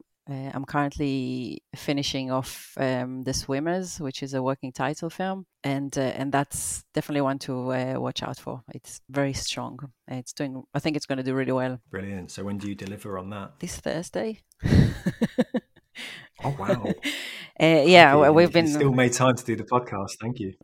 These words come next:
Speaker 1: That's why it's over lunchtime. <laughs>
Speaker 2: Well, uh, looking forward to hearing more about The Swimmers. It's nice you're able to talk about a show, 'cause I do a lot of these podcasts where, uh, it's all N D A'd and it's, uh, it's all shrouded in mystery. So it's, uh, it's cool that we get to talk about, uh, a show that you're working on currently.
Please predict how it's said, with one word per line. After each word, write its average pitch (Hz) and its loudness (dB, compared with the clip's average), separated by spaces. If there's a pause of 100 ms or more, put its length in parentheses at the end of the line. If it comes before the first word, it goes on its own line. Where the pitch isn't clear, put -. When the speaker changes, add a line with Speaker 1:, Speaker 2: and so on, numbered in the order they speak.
Speaker 1:
That's 143 -2
why 143 2
it's 135 -6
over 127 -4
lunchtime. 131 -4 (240)
<laughs> - -8 (580)
Speaker 2:
Well, 131 2
uh, 123 2
looking 135 0
forward 147 6
to 139 4
hearing 117 8
more 113 4
about 104 0
The 98 -8
Swimmers. 92 -2
It's 98 -6
nice 107 0
you're 98 -2
able 98 -6
to - -12
talk 104 -4
about 87 -10
a 82 -6
show, 87 -4
'cause 95 -12
I 98 -6
do 101 -8
a - -6
lot 104 -6
of 98 -16
these 98 -10 (180)
podcasts - -8
where, 90 -6
uh, 90 -10 (160)
it's - -16
all 95 -6
N 98 -6
D 92 -6
A'd 90 -6
and 87 -10
it's, 92 -14
uh, 90 -10 (140)
it's - -16
all 95 -10 (120)
shrouded 117 -2
in 104 -4
mystery. 87 -6
So 92 -10
it's, - -10
uh, 98 -8
it's - -14
cool 95 -10
that 90 -16
we 95 -8
get - -20
to - -20
talk - -12
about, 90 -12 (520)
uh, 90 -10
a 82 -12
show 90 -8
that 82 -14
you're 90 -10
working 92 -12
on 92 -16
currently. 98 -18